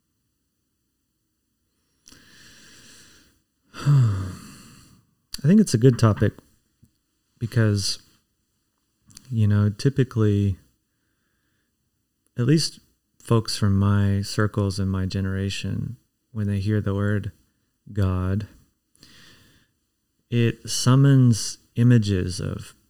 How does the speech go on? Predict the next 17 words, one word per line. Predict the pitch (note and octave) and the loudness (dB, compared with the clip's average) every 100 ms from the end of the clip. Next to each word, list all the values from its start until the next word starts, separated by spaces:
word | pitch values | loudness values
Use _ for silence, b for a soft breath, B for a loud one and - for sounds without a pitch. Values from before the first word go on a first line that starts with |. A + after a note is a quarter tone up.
| _ _ _ _ | _ _ _ _
Christian | - A2+ - G#2+ F#2+ | -2 -2 0 0 0
pastors | - A#2 A#2+ - - A#2 A2 G#2+ G#2+ G#2 G#2 G#2 G2 - | 2 2 2 -2 -4 0 2 2 2 0 0 -2 -4 -6
and, | F#2 F#2 F2+ F2+ F2+ F2+ F#2+ - _ _ _ _ _ _ _ _ _ _ _ _ _ _ _ _ _ _ _ _ - | -6 -4 -4 -6 -6 -8 -10 -16 _ _ _ _ _ _ _ _ _ _ _ _ _ _ _ _ _ _ _ _ -8
you | B2 A2 | -2 -2
know, | G#2 G#2 | -2 -2
really | A2+ B2 A#2+ A2+ | 2 4 4 2
uptight, | - B2 - - A2+ G#2+ - - _ _ _ - | 2 -2 -2 0 2 4 0 -6 _ _ _ -10
holier | G#2 A#2 A2 G#2 | -2 0 2 0
than | G2+ G#2+ G#2+ | 0 0 2
thou | G#2 G#2 G2+ G2+ G2+ G2 F#2 - _ - | 0 0 0 0 -2 -4 -6 -14 _ -6
people | C3+ C3 B2+ A#2+ A#2 A#2 A2+ | -2 0 2 2 2 2 0
who | G2+ | 0
live | F2+ F#2+ F#2+ | -2 -4 -4
a | - | -6
very | F#2 G2+ G2 | -4 -4 -4
restricted, | F#2+ F#2+ - B2+ B2+ - A#2 A2 G#2 - _ _ _ _ _ _ _ _ _ | -6 -8 -4 -2 -2 0 0 0 -2 -10 _ _ _ _ _ _ _ _ _
um, | G2+ - - - - - A2+ | -12 -10 -10 -10 -12 -12 -16